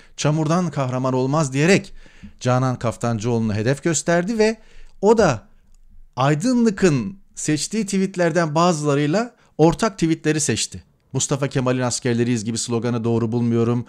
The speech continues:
"Kürtler gezide yok, şunu yapmış, bunu yapmış. Sahi devlet katil olmak yerine kahraman seçseydi." Ermeni soykırımı meselesi filan. Yani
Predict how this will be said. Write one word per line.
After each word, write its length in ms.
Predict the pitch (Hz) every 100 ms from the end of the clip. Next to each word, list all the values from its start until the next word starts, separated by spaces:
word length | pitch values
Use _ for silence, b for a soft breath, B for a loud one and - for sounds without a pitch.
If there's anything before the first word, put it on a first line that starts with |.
| B _
"Kürtler 380 | 147 143 139 139
gezide 380 | 123 127 123 131
yok, 240 | 131 127
şunu 180 | - 127
yapmış, 460 | 127 117 123 117
bunu 140 | 117 120
yapmış. 540 | 123 113 113 123 - B B B
Sahi 440 | - 147 151 151
devlet 300 | 139 135 139
katil 340 | - 131 127 135
olmak 320 | 123 127 127
yerine 280 | 127 127 123
kahraman 400 | 123 123 123 127
seçseydi." 760 | - 110 - 120 117 127 123 B B _
Ermeni 400 | 139 147 151 151
soykırımı 520 | 139 135 131 131 123
meselesi 460 | 120 117 117 113 156
filan. 280 | 117 98 - _ _ _ _ - b b b b b b b b - _ _ _ _ _ _ _ _ _ - - - -
Yani 460 | 104 147 196 92